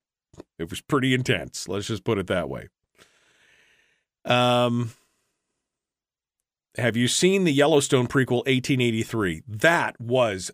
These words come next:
amazing. The Yellowstone prequel, eighteen eighty-three, and the new one with Harrison Ford and,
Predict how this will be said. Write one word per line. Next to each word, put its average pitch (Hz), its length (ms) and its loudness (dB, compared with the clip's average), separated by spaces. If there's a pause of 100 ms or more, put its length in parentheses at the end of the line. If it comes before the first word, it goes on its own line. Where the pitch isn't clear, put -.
amazing. 110 720 -4 (920)
The 127 120 2
Yellowstone 160 560 0
prequel, 143 480 -2
eighteen 143 320 -4
eighty-three, 135 440 -2
and 131 160 -2
the 131 40 0
new 180 300 2
one 131 400 -2
with 120 160 -2
Harrison 214 580 0
Ford 120 720 -2
and, 131 600 -6